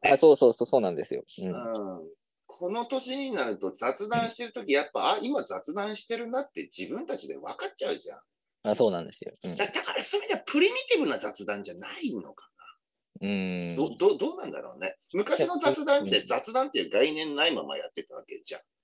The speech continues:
Speaker 2: まあ、そうですね。うん、うん。
Speaker 1: うん。なんならすごい本当に世界の真理に近づいてるような気が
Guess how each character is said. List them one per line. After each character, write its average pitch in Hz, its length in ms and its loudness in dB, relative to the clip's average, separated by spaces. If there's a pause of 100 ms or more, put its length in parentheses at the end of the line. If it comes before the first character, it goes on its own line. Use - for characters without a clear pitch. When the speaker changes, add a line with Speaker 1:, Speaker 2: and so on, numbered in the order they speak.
(220)
Speaker 2:
ま 123 120 2
あ、 - 20 4
そ 131 100 8
う 104 40 6
で - 100 2
す - 80 -8
ね。 - 220 -6
う - 40 -8
ん、 - 100 -10 (220)
う 110 80 -4
ん。 95 240 -4
Speaker 1:
う - 20 -18
ん。 92 40 -12
な 165 100 2
ん 226 80 0
な 254 80 2
ら 208 120 4
す - 200 -2
ご 233 180 6
い 220 60 4
本 160 160 0
当 185 80 0
に 180 60 -2
世 226 160 0
界 226 160 4
の 113 80 0
真 110 200 -4
理 90 80 -6
に 87 100 -8
近 - 200 0
づ 156 160 4
い 156 120 0
て 175 120 2
る 156 80 6
よ 170 120 4
う - 20 0
な 117 100 2
気 98 160 -4
が 90 320 -6